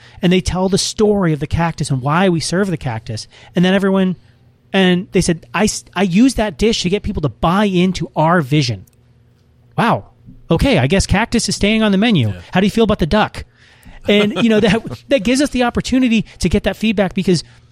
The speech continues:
Speaker 1: ninety-five percent of the guest experience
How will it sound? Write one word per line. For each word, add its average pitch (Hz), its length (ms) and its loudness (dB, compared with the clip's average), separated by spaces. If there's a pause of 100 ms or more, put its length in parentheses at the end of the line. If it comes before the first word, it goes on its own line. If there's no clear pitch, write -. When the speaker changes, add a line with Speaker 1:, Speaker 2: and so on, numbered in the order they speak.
(1000)
Speaker 1:
ninety-five 214 1500 -2
percent 185 360 -4
of 170 60 0
the 151 60 -2
guest 156 280 -4
experience 170 800 -6